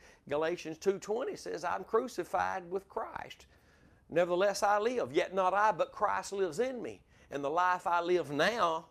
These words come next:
now in this flesh, as a child of God, I live by the faith of the Son of God who loved me and gave himself for me." Now let me say this today, and I want you to get this today. If you don't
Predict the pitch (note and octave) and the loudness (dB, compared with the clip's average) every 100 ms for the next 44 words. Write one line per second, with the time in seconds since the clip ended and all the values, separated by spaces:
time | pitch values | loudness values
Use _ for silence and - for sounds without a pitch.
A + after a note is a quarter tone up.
0 | - G3+ C4 D#3 B2 E3+ G3+ G#3 - B3 | -2 0 0 -4 -6 -6 -6 -8 -4 -2
1 | F3+ C#3+ D#3+ E3+ E3+ G3+ F#3+ G3 - G3+ | -2 0 0 0 -4 -4 -4 -6 -4 -2
2 | E3 D3+ E3 E3+ D3 - - A2+ E3 F#3 | 0 0 -2 -4 -8 -20 -20 4 6 6
3 | F#3+ C3+ G3 C4 - G3+ F3 E3+ - D3+ | 4 2 -2 -2 -2 -2 0 -2 -4 -2
4 | F3 G3 G3+ G3+ F3+ E3+ E3+ - - - | -2 -2 -4 -4 -2 0 -2 -4 -6 2
5 | E3 C#3+ D#3 A3 G4 E4+ D3 D#3+ D#3+ D#3+ | 4 4 2 2 2 -2 -8 -6 -4 -2
6 | G#3+ G#3 C3 A#2+ F3+ E3 G3+ A#3+ D3+ A#2 | -2 -2 -6 -8 -8 -6 -4 -4 -6 -6
7 | B2 F3+ B3 - A3 B3+ E4+ C3+ - B2+ | -2 -2 -2 -4 -4 -4 -4 -4 -6 -14
8 | G#2+ G#2+ B2+ - - B2+ C3 E3+ A3 A3 | -14 -12 -14 -16 -10 -4 0 0 -2 -4
9 | F3 C#3 G3+ G#3+ D3 A#2+ - B2 A2+ G2 | -4 -2 0 0 -2 -4 -6 -14 -12 -14
10 | - _ _ _ _ _ _ D3+ C#3+ - | -16 _ _ _ _ _ _ -4 -4 -2
11 | A3 B3 A#3+ A#3 | -2 2 2 2